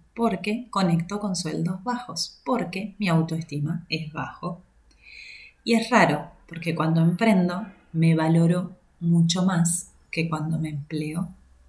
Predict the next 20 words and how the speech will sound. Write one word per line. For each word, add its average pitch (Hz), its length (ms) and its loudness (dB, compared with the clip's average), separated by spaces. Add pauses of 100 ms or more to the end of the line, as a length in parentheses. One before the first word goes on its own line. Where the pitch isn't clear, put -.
Te 170 100 0
voy 175 80 4
a 175 40 4
contar 170 220 4
un 180 140 2
poquito 175 540 0
sobre 156 300 0
mi 151 80 -2
historia 185 580 -2
emprendedora, 156 1120 -2 (640)
y 185 80 2
este 196 140 2
es 208 80 2
un 165 100 6
análisis 165 460 2
que 175 140 0
hago 170 320 2
hoy 180 180 4
de 175 140 4
adulta. 165 560 0